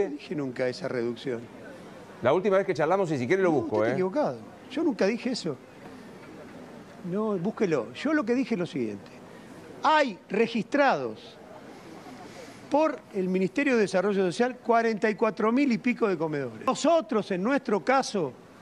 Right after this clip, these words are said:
Speaker 1: tenemos dos mil, el Polo Obrero, hay un montón de organizaciones, tiene dos mil quinientos comedores. Si quiere, le mando el listado por su cronista.
Speaker 2: Pero, ¿cuánto? Pero, ¿hay
Speaker 1: No sé
Speaker 2: comedores
Speaker 1: qué tiene que
Speaker 2: fantasma?
Speaker 1: ver una cosa
Speaker 2: ¿Hay
Speaker 1: con la otra,
Speaker 2: comedores
Speaker 1: no me
Speaker 2: fantasmas o
Speaker 1: desmiento
Speaker 2: no,
Speaker 1: nada,
Speaker 2: Eduardo?
Speaker 1: le digo.
Speaker 2: ¿Hay comedores fantasmas o no?
Speaker 1: Mire,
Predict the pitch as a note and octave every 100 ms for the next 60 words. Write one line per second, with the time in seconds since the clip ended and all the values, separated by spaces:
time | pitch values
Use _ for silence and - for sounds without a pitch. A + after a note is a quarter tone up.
0 | - - - G#3 C#4 B3 A3+ G#3+ D4 C#4
1 | - C#3+ C#3 - D#4+ C#4 F4+ E4 G#3+ E3
2 | A#2+ - - - - A#3+ C4 C#4 E4+ E4
3 | A3+ F#3 E3+ D3 D3 D#3 A3+ B3 A#3+ A#3+
4 | D#4+ C#4 C4 C4 A#3 - G3+ G3 F3 C3
5 | - E3 C#4+ C#4 B3 C4+ B3 A3 G#3 C4+
6 | C4 F#3 F#3+ G3 F#3 F#3+ F3+ B2+ - G#2+
7 | D#3 E3 - F#3+ A3 A#3+ A3 E3 D#3+ -
8 | D#3+ A3 A3+ A#3 E4+ F4 D#4 D#4 - C#4
9 | C#4+ B3+ B3+ A#3+ A#3 G3 F3+ G#3 - -
10 | F3+ F#3+ E3+ D#3 C#3 A#2+ A2+ A#2+ B2+ A#2
11 | A#2 A#2+ - D3 F#3+ F#3+ D#3 D3 D#3+ C3
12 | B2+ D#3 E3 C#3+ A#2+ F2+ F2+ - - D4+
13 | B3+ G#3